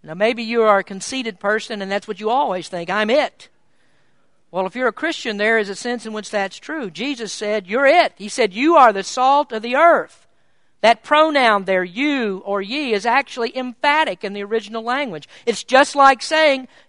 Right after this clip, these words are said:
Jesus says, "You are it. You're the only ones. There's nobody else for you but you. I don't have anybody else to be salt. I don't have anybody else to do this. You are it." It's an imperative. And if you don't do it,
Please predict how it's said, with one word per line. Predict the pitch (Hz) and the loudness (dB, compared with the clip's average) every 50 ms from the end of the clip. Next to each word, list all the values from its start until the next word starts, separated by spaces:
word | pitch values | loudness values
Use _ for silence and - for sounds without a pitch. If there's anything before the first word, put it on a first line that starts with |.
| _ _ | _ _
Jesus | 214 254 285 285 277 285 240 | -4 -2 -2 -2 -2 -4 -4
says, | - 302 285 240 202 214 | -2 -2 -2 -2 -2 0
"You | 277 320 339 359 | 2 4 4 6
are | 349 294 302 311 330 | 8 8 8 6 6
it. | - 330 381 392 370 - - - | 4 2 2 2 2 0 -2 -4
You're | 262 285 285 | -4 -4 0
the | 330 330 | 4 6
only | 330 339 359 359 381 | 6 6 6 4 2
ones. | 370 370 381 403 403 392 330 233 190 | 4 6 6 6 6 4 2 0 -4
There's | 269 240 226 | -6 -4 2
nobody | 285 302 311 339 339 339 | 4 6 6 6 6 6
else | 330 320 339 349 - - | 8 6 6 6 4 -4
for | - 320 | -8 -6
you | 330 320 370 392 381 349 262 - - - - - | -2 2 2 4 4 2 0 -2 -8 -16 -8 -2
but | 208 277 262 | 0 0 0
you. | 262 320 370 359 277 | 0 0 0 0 2
I | - 254 285 330 | 6 6 8 8
don't | 370 381 349 285 | 8 6 4 2
have | 269 339 349 359 370 370 | 2 4 6 6 6 4
anybody | 359 330 302 285 240 294 285 277 269 262 | 0 0 -2 0 4 6 6 6 6 4
else | 269 320 - 339 - - | 4 4 4 4 2 -4
to | - 269 | -8 -8
be | 262 254 | -8 -6
salt. | - - - - 320 349 359 359 330 254 196 - _ - - - _ _ _ _ _ _ _ - | -6 -6 -2 2 6 8 10 10 10 8 6 0 _ -16 -20 -20 _ _ _ _ _ _ _ 2
I | 233 | 4
don't | 294 349 320 | 4 4 6
have | 285 330 349 359 | 6 6 6 6
anybody | 359 339 320 330 330 320 | 4 6 6 6 8 8
else | 320 320 285 - | 8 6 6 4
to | - 226 | -2 -8
do | 226 208 302 339 381 392 349 | -8 -2 0 4 4 6 6
this. | 269 233 202 - - | 6 6 4 2 -2
You | 220 277 339 349 349 | -2 2 4 4 8
are | 277 254 240 240 240 | 8 8 8 8 6
it." | - 285 359 349 190 - - _ _ _ _ - | 4 4 4 4 2 0 -6 _ _ _ _ -8
It's | 202 - | -4 -4
an | 247 240 | -2 -2
imperative. | 247 247 - - 285 294 311 311 294 262 - - 147 131 - _ _ _ _ _ _ _ | -2 -2 -2 -2 0 2 4 4 4 2 -2 -8 -10 -10 -12 _ _ _ _ _ _ _
And | - 214 226 | -2 0 0
if | 214 - | 0 -2
you | 240 269 285 | -2 0 2
don't | 294 285 269 262 240 180 | 4 4 4 4 0 -4
do | 170 254 302 339 330 | -2 -2 2 4 4
it, | 311 311 - | 4 4 2